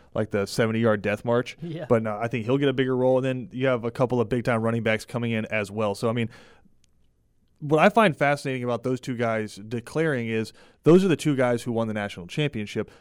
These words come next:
Speaker 1: but go back and look at the running backs that have played for Georgia since nineteen eighty, and those are the two guys who won. I'm not taking anything away from them, but what I think is interesting is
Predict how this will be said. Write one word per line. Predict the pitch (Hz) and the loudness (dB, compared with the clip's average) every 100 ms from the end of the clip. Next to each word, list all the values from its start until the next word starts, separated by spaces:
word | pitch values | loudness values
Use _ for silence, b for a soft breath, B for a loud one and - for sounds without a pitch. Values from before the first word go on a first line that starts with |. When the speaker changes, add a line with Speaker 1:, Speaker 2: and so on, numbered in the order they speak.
| b | b
Speaker 1:
but | 117 | -2
go | 110 160 | 2 4
back | 175 170 | 4 2
and | 143 | 0
look | 113 131 143 | -2 -2 -2
at | |
the | 120 | -2
running | 104 113 120 | -2 -2 -2
backs | 110 107 107 | -2 -2 -4
that | |
have | 101 - | -8 -4
played | 120 113 | -4 -4
for | 104 | -6
Georgia | 110 107 90 | -6 -6 -8
since | - 117 - | -8 -8 -6
nineteen | 110 117 117 | -8 -6 -6
eighty, | 98 110 127 131 b b | -6 -6 -6 -8 b b
and | 107 | -8
those | 117 139 117 | 2 2 2
are | |
the | 110 | -2
two | 120 | -4
guys | 113 107 | -4 -4
who | 113 | -4
won. | 113 | -6
I'm | 120 | -2
not | 185 | 0
taking | 175 120 | 0 -2
anything | 139 127 110 | -4 -4 -4
away | 107 214 | 2 2
from | 127 117 | 2 -2
them, | 120 b b b b - | -4 b b b b -2
but | |
what | 123 | 2
I | 127 | 2
think | 175 156 | 2 -2
is | - | -2
interesting | 180 185 139 127 127 127 | -2 0 0 0 0 -2
is | 120 | -2